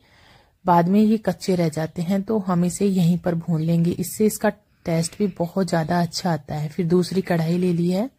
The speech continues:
जिसमें जीरा, दालचीनी और तेज पत्ता ले लिया है। आप और खड़े मसाले भी ले सकते हैं। दो मीडियम साइज के प्याज अच्छे से चॉप कर लिए थे, उन्हें भी हम भून लेंगे।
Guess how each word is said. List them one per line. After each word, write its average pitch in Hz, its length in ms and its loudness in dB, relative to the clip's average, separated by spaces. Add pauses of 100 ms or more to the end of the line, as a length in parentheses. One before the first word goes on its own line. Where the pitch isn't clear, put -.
(520)
जिसमें 196 340 2
जीरा, 175 380 2
दालचीनी 175 720 0 (1160)
और 160 380 2
तेज 185 340 2
पत्ता 175 260 -4
ले 175 180 2
लिया 180 180 0
है। 208 60 2
आप 220 220 -2
और 180 180 0
खड़े 175 280 0
मसाले 170 400 0
भी 196 120 0
ले 190 160 2
सकते - 360 -8
हैं। 196 260 -2 (540)
दो 202 200 6
मीडियम 190 420 4
साइज 175 360 -2
के 190 140 -4
प्याज 170 400 -2
अच्छे 175 240 -4
से 196 160 -2
चॉप 156 360 -6
कर 185 160 -2
लिए 180 200 0
थे, 214 260 -2
उन्हें 175 360 2
भी 190 100 -4
हम 190 260 2
भून 170 220 2
लेंगे। 175 480 0